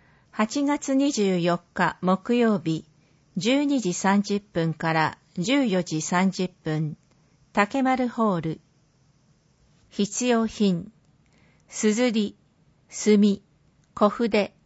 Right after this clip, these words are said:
下敷き、文鎮、半紙。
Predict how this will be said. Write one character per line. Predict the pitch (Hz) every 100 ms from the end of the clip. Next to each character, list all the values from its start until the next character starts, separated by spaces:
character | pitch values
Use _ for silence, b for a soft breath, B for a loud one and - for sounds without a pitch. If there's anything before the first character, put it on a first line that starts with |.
| _ _
下 | - - 240 233
敷 | 220
き、 | 202 - 170 - _ _ _ _ -
文 | 202 226 233
鎮、 | 226 - 190 175 - _ _ _
半 | - 247 240
紙。 | 214 - 156 113